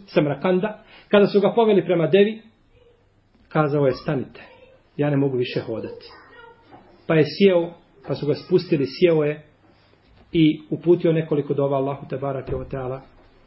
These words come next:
I nakon toga je preselio,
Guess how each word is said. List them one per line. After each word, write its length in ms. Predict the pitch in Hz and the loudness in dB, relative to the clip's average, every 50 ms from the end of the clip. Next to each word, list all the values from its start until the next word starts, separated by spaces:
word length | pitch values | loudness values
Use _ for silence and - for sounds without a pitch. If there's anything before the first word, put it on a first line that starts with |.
| _ _ _ _ _ _ _ _ _ _ _ _ _ _ - - - _ - - | _ _ _ _ _ _ _ _ _ _ _ _ _ _ -20 -20 -20 _ -6 -2
I 60 | 147 | 0
nakon 360 | 143 147 160 156 - 147 127 | 0 0 0 -2 -2 -2 0
toga 240 | 120 160 143 139 156 | 2 0 2 2 2
je 300 | 147 147 139 139 - - - - - - _ - - | 2 0 0 -4 -6 -12 -20 -20 -20 -20 _ -10 -8
preselio, 580 | 147 139 - - 156 127 131 131 123 117 - | -8 -8 -4 -2 -2 0 2 0 0 -2 -4